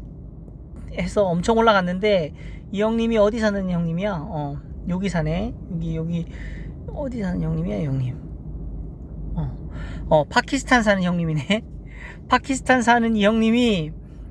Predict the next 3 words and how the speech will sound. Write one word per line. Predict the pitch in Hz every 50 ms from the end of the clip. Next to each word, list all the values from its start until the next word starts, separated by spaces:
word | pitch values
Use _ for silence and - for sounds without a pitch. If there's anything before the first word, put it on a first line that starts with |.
| - -
음, | 285 180 170 170 160 156 156 - - - - - - - - - - -
소-, | - - - - 247 247 254 254 254 254 254 220 - - - - - - - - - - - - - - - - - - - - - - - - - 233
소하일 | - - - 262 254 247 262 262 269 269 262 262 262 262 262 262